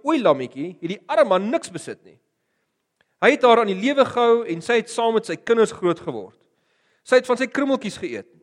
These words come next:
uit sy beker gedrink en op sy skoot geslaap. Ja, sy was vir hom soos 'n eie dogter, hierdie ou,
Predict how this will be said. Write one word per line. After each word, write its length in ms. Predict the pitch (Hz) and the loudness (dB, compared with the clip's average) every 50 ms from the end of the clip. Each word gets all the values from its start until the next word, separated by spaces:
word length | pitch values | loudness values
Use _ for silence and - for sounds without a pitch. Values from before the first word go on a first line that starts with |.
| _ | _
uit 120 | - 214 208 | -2 -2 0
sy 100 | 247 233 | -2 -2
beker 320 | 160 226 247 240 240 220 | -2 -2 -2 0 0 0
gedrink 440 | - 220 190 202 196 190 185 - - _ _ _ _ _ _ _ _ | 0 2 2 4 2 2 0 -6 -16 _ _ _ _ _ _ _ _
en 160 | - 185 180 | -4 -2 -2
op 140 | - 196 180 | -2 -4 -4
sy 80 | - 185 | -4 -6
skoot 320 | 180 - - 196 180 185 | -6 0 0 0 0 0
geslaap. 420 | - 160 - - 143 113 104 - _ _ _ _ | -2 -10 -6 -4 -4 -4 -4 -6 _ _ _ _
Ja, 200 | 156 170 202 208 | 2 4 6 6
sy 160 | 190 - 247 247 | 6 4 2 2
was 140 | 240 - | 2 -2
vir 120 | - - 170 | -2 0 0
hom 180 | 180 190 190 | 2 2 0
soos 140 | - 185 170 | -2 -4 -4
'n 100 | 175 151 | -2 0
eie 160 | 185 202 196 | 2 2 2
dogter, 360 | 151 - 156 156 143 - 135 117 | 2 2 0 0 0 -2 -8 -12
hierdie 300 | 123 131 143 151 143 - | -10 -8 -8 -6 -4 -2
ou, 300 | 139 143 143 135 127 | -2 -2 -2 -4 -8